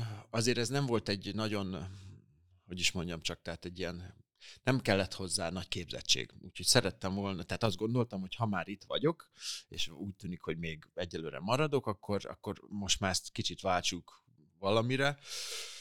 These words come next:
És hát, ö, akkor jött a következő rendkívül, ö,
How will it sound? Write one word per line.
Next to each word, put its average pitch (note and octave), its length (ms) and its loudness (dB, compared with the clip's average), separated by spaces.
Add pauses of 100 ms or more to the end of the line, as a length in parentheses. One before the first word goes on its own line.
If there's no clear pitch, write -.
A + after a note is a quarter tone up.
(380)
És B2 160 8
hát, C3 160 4
ö, G#2+ 440 2
akkor G#2+ 260 2
jött G2+ 120 2
a G2+ 60 -2
következő F#2+ 560 0
rendkívül, F2+ 600 -2 (140)
ö, C#2+ 280 -8